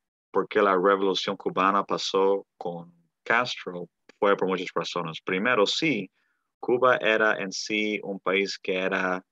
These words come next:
bastante próspero comparado a otro-, otros países latinoamericanos. Los élites tenían control, pero Cuba en sí no tenía completamente su soberanía.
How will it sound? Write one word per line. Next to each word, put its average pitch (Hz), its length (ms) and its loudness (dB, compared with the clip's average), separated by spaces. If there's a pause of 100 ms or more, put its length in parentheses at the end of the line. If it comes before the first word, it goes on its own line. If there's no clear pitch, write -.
bastante 98 460 -4
próspero 101 580 2
comparado 90 400 -2
a 90 40 0
otro-, 95 220 -2
otros 90 440 -6
países 90 240 -4
latinoamericanos. 90 1500 -4
Los 90 200 0
élites 90 320 -2
tenían 92 320 -4
control, 107 640 0
pero 107 500 -2 (680)
Cuba 110 300 2
en 104 60 -4
sí 113 240 2
no 104 160 2
tenía 101 640 -2
completamente 98 800 -4
su 92 160 -2
soberanía. 85 720 -2